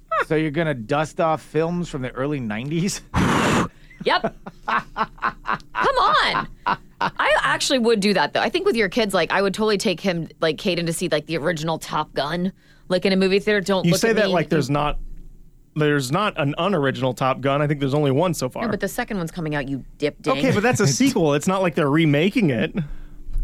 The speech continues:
Speaker 2: Oh my God! You, now you're just getting technical and you're just blowing this whole conversation.
Speaker 1: All right, so,
Speaker 3: <laughs>
Speaker 1: so you would
Speaker 3: Somebody's
Speaker 1: say
Speaker 3: just
Speaker 1: if,
Speaker 3: mad we
Speaker 1: so
Speaker 3: started
Speaker 1: say
Speaker 3: soon.
Speaker 1: the A M C
Speaker 2: Stupid
Speaker 1: movie
Speaker 2: human.
Speaker 1: theaters decided to open up and show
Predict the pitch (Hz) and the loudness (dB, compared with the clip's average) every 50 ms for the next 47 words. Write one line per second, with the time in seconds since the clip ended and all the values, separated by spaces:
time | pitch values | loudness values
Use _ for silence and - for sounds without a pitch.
0 | - - 185 190 190 190 185 175 185 165 - - - 190 185 208 208 233 262 277 | 2 2 2 2 2 0 0 0 0 0 -2 -4 -6 -6 -4 0 0 0 0 0
1 | 269 233 214 - - 214 214 - - - 185 160 160 151 - 156 147 147 151 147 | 0 -2 -2 0 2 4 4 6 4 4 4 4 4 4 4 2 2 2 2 0
2 | 156 156 151 - - 156 - 190 190 190 185 185 180 170 160 - 170 170 - 160 | 0 -2 -2 -2 -4 -4 0 2 2 4 4 2 0 0 -2 0 2 2 4 4
3 | 156 - - - - - - 175 165 135 120 - - - 202 185 170 156 151 - | 4 4 4 4 4 4 4 2 2 2 0 -2 0 2 2 2 2 2 0 -2
4 | - - - - - - - - - - 180 165 160 190 220 220 202 196 185 185 | -4 -6 -6 -8 -10 -12 -14 -12 -6 0 2 4 4 4 4 4 4 2 2 2
5 | 170 170 135 156 165 139 135 131 127 131 120 - 175 131 123 123 185 180 180 170 | 2 2 2 2 2 0 0 0 0 0 0 2 2 2 4 4 4 4 4 4
6 | 160 151 - - 147 151 156 151 147 - - 156 139 139 139 139 131 123 135 131 | 4 4 4 2 2 2 2 2 0 0 0 -2 0 0 0 0 -2 -2 -2 -2
7 | 123 123 113 107 107 - 151 131 123 123 113 117 123 117 123 117 110 - 127 117 | -2 -2 -4 -6 -4 -2 -2 0 0 -2 -2 -4 -2 -2 -2 -4 -4 -2 -4 -4
8 | - - 151 135 123 113 110 | -2 0 0 2 2 2 0